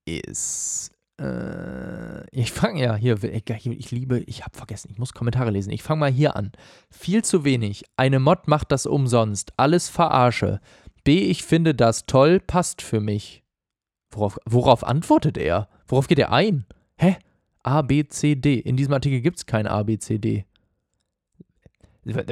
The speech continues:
ich blöd? Ja, aber ich f-, finde ich gut, dass er es toll findet. Ich hätte das ja alles besser gemacht, die haben ja alle keine Ahnung. Oder, warum verkauft GameStar dann Plus-Abos? Ich will das alles umsonst haben.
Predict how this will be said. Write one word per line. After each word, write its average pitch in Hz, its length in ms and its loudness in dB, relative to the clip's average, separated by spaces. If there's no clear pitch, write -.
ich 113 140 -4
blöd? 117 320 2
Ja, 135 220 4
aber 127 240 4
ich 123 80 -2
f-, 131 240 -6
finde 151 140 -2
ich - 80 -6
gut, 185 160 0
dass 127 120 2
er 117 40 2
es 107 100 -2
toll 175 160 2
findet. 110 240 -2
Ich 139 120 -2
hätte 160 180 0
das 139 160 2
ja 123 140 4
alles 123 220 4
besser 151 280 2
gemacht, 160 340 0
die 120 100 2
haben 139 200 4
ja 131 100 4
alle 131 180 2
keine 123 360 0
Ahnung. 113 420 0
Oder, 165 520 6
warum 180 260 6
verkauft 151 460 2
GameStar 135 520 2
dann 123 300 0
Plus-Abos? 127 640 0
Ich - 220 -4
will 147 180 4
das 123 260 0
alles 123 320 0
umsonst 127 600 -2
haben. 104 400 -2